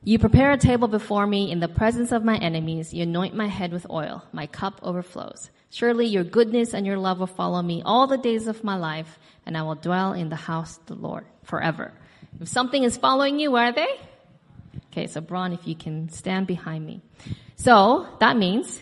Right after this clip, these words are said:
when I walk, I'm gonna go one step that way, okay? If I go one step this way, everyone follow? Okay? All right. And if I go one step that way,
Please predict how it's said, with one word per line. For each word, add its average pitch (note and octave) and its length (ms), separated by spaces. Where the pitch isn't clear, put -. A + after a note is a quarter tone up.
when F3+ 200
I A3+ 380
walk, F#3+ 500
I'm F3+ 120
gonna F#3+ 140
go F3 220
one E3 320
step F#3+ 260
that E3 180
way, - 140
okay? A3+ 320
If F#3 120
I G#3+ 80
go A#3 120
one B3 180
step C4+ 240
this C#4 180
way, E4+ 160
everyone A3 280
follow? A#3+ 420
Okay? A#3 180
All F#3 60
right. C4+ 260
And G3 120
if G3+ 100
I A3 100
go A3 240
one A#3+ 240
step C4+ 240
that C#4 160
way, E4+ 120